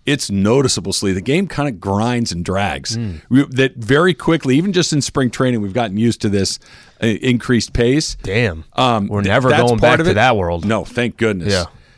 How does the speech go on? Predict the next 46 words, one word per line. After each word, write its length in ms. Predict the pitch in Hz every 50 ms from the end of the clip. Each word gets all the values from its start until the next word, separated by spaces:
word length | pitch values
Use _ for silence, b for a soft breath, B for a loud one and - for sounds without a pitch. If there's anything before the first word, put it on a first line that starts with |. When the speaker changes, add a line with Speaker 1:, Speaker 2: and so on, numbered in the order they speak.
| b b b -
Speaker 1:
The 140 | 135 156 214
other 140 | 247 262
part 300 | 208 - 185 170 160 151
is, 240 | 143 135 135 127 - -
is 220 | - 135 123 110
that 240 | 131 135 131 123 - _ _ _ _ _ _ _ - - - _ _ - - - _
the 160 | - 143 139
American 480 | 135 123 127 131 147 170 185 - 190 151
team 320 | - - 160 165 175 160
is 240 | 139 147 - 117 -
loaded 400 | 104 101 101 110 117 135 147 143
with 120 | 147 143 -
stars, 500 | - - 131 135 143 151 165 165 - -
and 120 | - 139
they're 80 | 156 175
just 160 | 180 170 -
kinda 140 | - 175 170
like, 140 | 160 156 -
"Yeah, 80 | 190
well, 180 | 180 170 180 180
we're 120 | 180 190
so 160 | 170 - 185 165
good, 240 | 139 156 151 143
it'll, 180 | 160 165 180 -
it'll 160 | 175 170 143
happen 240 | 135 135 135 - 123
eventually." 420 | 120 107 107 101 - - 98 95 - b b b b b
Yeah, 140 | b 170 214
well, 280 | 226 208 214 214 202 - -
you 120 | - 151 143
better 180 | 180 214 262
beat 220 | 240 196 220 190 -
Canada 420 | - 160 165 196 220 190 135 123
today, 440 | 113 - 131 110 113 107 110 120 120 B B B B B
or, 240 | B 139 143 139 135
or 180 | - 135 135 147
you 160 | 151 156 147
might 220 | 143 160 196 190
not 180 | 170 165 170 170
even 160 | 160 147 131
get 240 | 107 147 165 170 -
to 80 | - 127
the 80 | 113
second 360 | - - 104 92 - 92 82 82
round. 240 | 120 120 110 90
Speaker 2:
Mm. 20 | 69